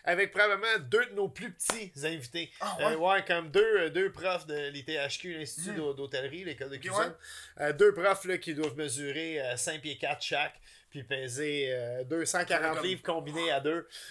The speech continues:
Speaker 1: Fait que, euh, puis ça, ouais, ça a fait un creux juste assez pour que le, tout le décor il plante. Sinon, euh,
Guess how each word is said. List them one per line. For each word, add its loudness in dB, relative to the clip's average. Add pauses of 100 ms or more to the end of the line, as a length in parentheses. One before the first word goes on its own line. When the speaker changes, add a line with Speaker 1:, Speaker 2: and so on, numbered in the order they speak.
(140)
Speaker 1:
Fait -4
que, -6
euh, 0
puis -10
ça, -2
ouais, -4
ça -4
a -2
fait -10
un -6
creux -8
juste -10
assez -4
pour -14
que -4
le, -2
tout -14
le -8
décor -4
il -8
plante. -8
Sinon, 0
euh, -2